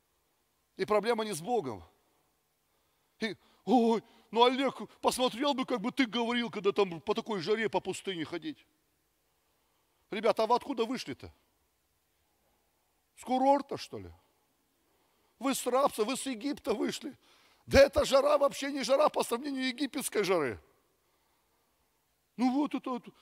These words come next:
А ка-, а ка-, а как вот сохранять духа такое, когда вот эта манна уже много-много месяцев, это манна, манна? Я тебя научу, как сохранять. Вспомни. Были месяцы, когда вообще ничего не падало с неба.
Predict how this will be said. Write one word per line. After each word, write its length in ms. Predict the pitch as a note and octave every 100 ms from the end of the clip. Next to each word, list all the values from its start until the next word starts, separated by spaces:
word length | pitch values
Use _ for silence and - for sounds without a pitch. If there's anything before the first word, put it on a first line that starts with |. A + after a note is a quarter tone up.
| _ _ _
А 80 | A3
ка-, 160 | C#4+
а 160 | D4+ B3+
ка-, 240 | C4+ C#4+
а 20 | -
как 240 | D4+ D4
вот 140 | C4
сохранять 500 | - - A3 G#3+ C4+
духа 320 | E3 D4 - A3
такое, 320 | - B3+ -
когда 220 | A#3+ A3+
вот 100 | A#3
эта 160 | A#3 A3+
манна 380 | A#3+ C4+ B3+
уже 240 | B3+ F#3+ A3+
много-много 640 | B3 C#4 B3+ A#3+ C#4 G#3+
месяцев, 640 | G#3+ A#3 C4+ C#4+ G#3+ G#3+ F#3+
это 180 | -
манна, 380 | G#3+ C4 C4+ A3
манна? 420 | A3+ C4 A#3 F#3 - _ _ _ _ _ _ _ _ _ -
Я 100 | C3
тебя 200 | D#3 D#3+
научу, 340 | F#3 A#3 C4
как 160 | B3+ A#3
сохранять. 580 | - - F#3 E3+ G#2+ _ _ _ _ _ _ _ _ _
Вспомни. 600 | - B3 C#4+ C4+ B2+ F2+ _ _ _ _ _ _ _
Были 240 | A#2 A3 A3+
месяцы, 280 | A#3 G3+
когда 180 | G3 G#3
вообще 260 | A3 - C4+
ничего 220 | D4 G#3
не 80 | F3+
падало 320 | - C3+ B2
с 140 | G#2+
неба. 280 | C3+ G2+ D#2